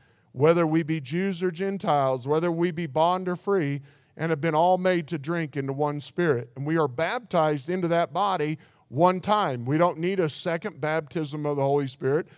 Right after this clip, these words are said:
We get that baptism when we trust Christ as our Savior. And so now we have all of these manifestation gifts are, are,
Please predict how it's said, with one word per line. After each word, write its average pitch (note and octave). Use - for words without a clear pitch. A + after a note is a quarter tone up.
We D#3
get E3
that F3
baptism D3+
when C#3+
we D3
trust C#3+
Christ D#3
as C#3
our C#3+
Savior. A#2+
And D3
so -
now D3
we E3+
have D#3+
all E3
of F#3+
these F#3
manifestation F3
gifts D3+
are, C#3
are, C#3+